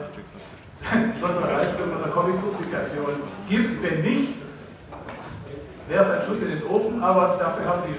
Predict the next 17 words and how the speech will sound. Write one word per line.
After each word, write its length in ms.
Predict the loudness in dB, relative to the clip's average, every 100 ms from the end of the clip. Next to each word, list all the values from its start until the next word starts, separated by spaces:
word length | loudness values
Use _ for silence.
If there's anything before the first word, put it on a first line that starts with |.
| -2
Jury, 320 | -2 0 -2
die 80 | -2
eure 240 | -2 -2
Kritik 400 | -2 -4 -4 -4 2
dann 160 | 2
aushalten 440 | 4 4 4 4 4
darf. 260 | 4 2 0 -4 -6 -8 -12 -12 -12 -10 -10 -10 -12 -12 -6
Wir 140 | 4
haben 120 | 6 8
sie 80 |
auch 120 | 6 6
hier 180 | 6
aufgereiht, 680 | 6 6 6 6 8 8 6
aber 180 | 4 2
ich 80 | 4
würde 260 | 4 4
euch 120 | 4